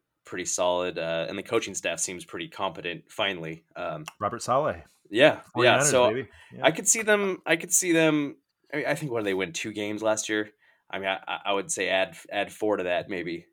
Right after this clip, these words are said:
Speaker 1: six, seven games. Be
Speaker 2: Yeah.
Speaker 1: surprised with an eight
Speaker 2: Yeah.
Speaker 1: and, well, gosh, I was about to say eight and eight season, but I guess it's eight and nine. Um,
Speaker 2: Yeah.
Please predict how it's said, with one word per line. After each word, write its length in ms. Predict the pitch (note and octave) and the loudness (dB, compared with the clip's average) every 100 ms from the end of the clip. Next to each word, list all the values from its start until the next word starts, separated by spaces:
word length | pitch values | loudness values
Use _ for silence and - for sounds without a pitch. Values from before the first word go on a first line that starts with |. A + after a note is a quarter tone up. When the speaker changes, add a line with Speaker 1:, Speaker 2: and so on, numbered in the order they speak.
| _ _ | _ _
Speaker 1:
six, 320 | - B2+ - | -6 -4 -2
seven 260 | - A2 A2 | 0 0 2
games. 460 | G#2+ G#2 A2+ - - _ | 0 0 -4 -10 -14 _
Be 60 | G3+ | -6
Speaker 2:
Yeah. 200 | G3+ G2+ | -4 -4
Speaker 1:
surprised 420 | - - A2+ G#2+ | -6 2 2 2
with 100 | A2 | -2
an 60 | |
eight 120 | G#2+ G#2+ | 0 0
Speaker 2:
Yeah. 80 | |
Speaker 1:
and, 260 | G2+ G2+ E2+ - | 0 -4 -10 -6
well, 160 | F#2 | -6
gosh, 300 | E2 F2+ F2 | -2 -4 -2
I 40 | G2+ | -6
was 60 | |
about 160 | F#2 F2+ | -8 -8
to 60 | |
say 100 | - | -4
eight 140 | F#2+ G2+ | -2 -2
and 100 | F#2 | -6
eight 140 | F2+ | -8
season, 200 | F#2 E2+ | -14 -12
but 120 | F2+ | -8
I 20 | F2 | -6
guess 140 | F#2 | -8
it's 120 | E2+ | -8
eight 160 | F2 F2+ | -8 -8
and 80 | F2+ | -4
nine. 400 | F#2+ F2 F#2 - _ _ - | -2 -2 -6 -12 _ _ -8
Um, 260 | F2+ F#2 | -4 -4
Speaker 2:
Yeah. 120 | B2 | -6